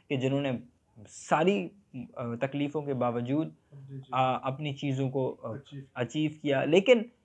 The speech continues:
Speaker 1: एक बहुत बड़ा रेशियो है जो कि इससे मुतासर भी है, फाइनेंशियल इश्यूज, फाइनेंशियल, मैं फाइनेंशियल इश्यूज नहीं कहूँगा इसको, फाइनेंशियल अवेयरनेस, कि आपको फाइनेंस की अवेयरनेस ही नहीं है। कब आपको इस, अपने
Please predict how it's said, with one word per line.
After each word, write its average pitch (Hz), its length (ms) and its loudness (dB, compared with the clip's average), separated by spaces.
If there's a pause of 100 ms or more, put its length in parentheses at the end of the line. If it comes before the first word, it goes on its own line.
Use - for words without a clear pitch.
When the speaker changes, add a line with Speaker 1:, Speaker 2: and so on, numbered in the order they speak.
(140)
Speaker 1:
एक 233 200 4
बहुत 156 340 4
बड़ा 214 320 8
रेशियो 196 480 2
है 104 260 -4 (540)
जो 151 200 0
कि 180 160 2
इससे 170 220 0
मुतासर 156 640 4
भी 139 160 4
है, 110 160 2
फाइनेंशियल 151 600 0
इश्यूज, 135 440 -2
फाइनेंशियल, 160 640 0 (360)
मैं 190 180 4
फाइनेंशियल 180 460 0
इश्यूज 180 360 0
नहीं 196 160 -2
कहूँगा 135 260 2
इसको, 139 260 -2
फाइनेंशियल 156 640 -4 (120)
अवेयरनेस, 139 800 4 (420)
कि 143 60 0
आपको 139 300 0
फाइनेंस 151 580 0
की - 360 -6
अवेयरनेस 135 840 2
ही 190 100 -4
नहीं 160 200 -4
है। 170 140 -2
कब 202 160 6
आपको 185 320 4
इस, - 180 -10
अपने 160 340 -8